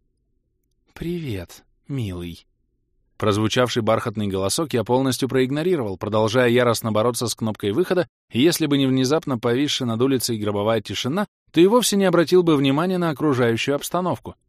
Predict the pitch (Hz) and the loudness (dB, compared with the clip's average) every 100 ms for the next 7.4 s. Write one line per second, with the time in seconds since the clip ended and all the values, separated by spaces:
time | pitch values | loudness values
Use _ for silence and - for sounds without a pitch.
0 | _ _ _ _ _ _ _ 120 110 - | _ _ _ _ _ _ _ -2 -2 -4
1 | 92 95 135 143 104 87 90 90 113 117 | -8 -4 -4 -4 -6 -8 -10 -8 -6 -6
2 | 104 85 - _ _ _ _ _ _ _ | -6 -8 -12 _ _ _ _ _ _ _
3 | - - 101 95 90 _ - 104 - - | -12 -4 -2 -2 -6 _ -8 -8 -10 -10
4 | 180 - 98 _ _ _ - 151 147 175 | -8 -8 -12 _ _ _ -6 -2 0 0
5 | 180 226 208 147 170 156 127 120 123 202 | 2 0 2 0 0 0 2 0 0 0
6 | 214 - 120 123 160 139 123 139 160 185 | 0 -2 0 2 2 0 2 2 0 -4
7 | 170 151 - 95 | -4 -6 -8 -14